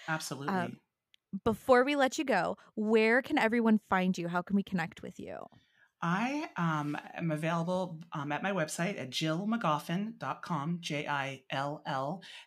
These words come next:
Speaker 1: M A G O, F as in Frank, F as in Frank, I N dot com, um,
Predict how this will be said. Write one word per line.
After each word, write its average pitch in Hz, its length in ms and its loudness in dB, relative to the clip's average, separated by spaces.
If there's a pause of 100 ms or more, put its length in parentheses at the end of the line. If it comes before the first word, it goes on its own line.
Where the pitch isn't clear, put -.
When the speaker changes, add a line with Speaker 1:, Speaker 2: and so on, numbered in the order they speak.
(100)
Speaker 1:
M 156 200 2
A 147 160 2
G 156 520 -2
O, 135 320 -4
F 135 200 -8
as 151 100 -6
in 143 80 -2
Frank, 160 480 -4
F 143 140 -8
as 156 100 -8
in 151 80 -8
Frank, 139 360 -8 (300)
I 139 320 -4
N 135 300 -6
dot 135 240 -8
com, 160 440 -4 (440)
um, 135 260 -2